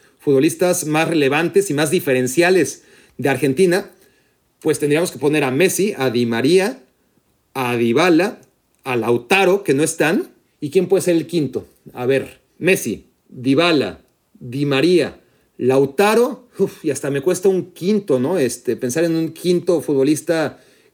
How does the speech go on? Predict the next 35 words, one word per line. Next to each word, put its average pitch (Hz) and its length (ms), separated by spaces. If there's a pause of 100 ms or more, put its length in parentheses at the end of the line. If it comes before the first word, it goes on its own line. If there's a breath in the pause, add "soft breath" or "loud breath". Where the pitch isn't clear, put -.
(100)
que 139 100
sea 160 200
realmente 165 360
diferencial 139 640
en 156 80
su 139 120
equipo 160 520
y 113 320
que 135 240
se 135 160
considere 151 500
entre 139 240
los 127 180
cien 160 240
mejores 156 340
jugadores 147 340
del 131 120
planeta. 135 540 (1080)
Pues 127 260
el 139 80
que 151 160
quieran, 156 360 (240)
¿no? 170 180
El 139 80
que 127 120
quieran. 127 420
Ahora 175 260
mismo, 196 320
pues 139 160
ya 151 100
Julián, 147 520 (180)
pero 131 140
antes 151 180
del 135 100
Mundial, 135 380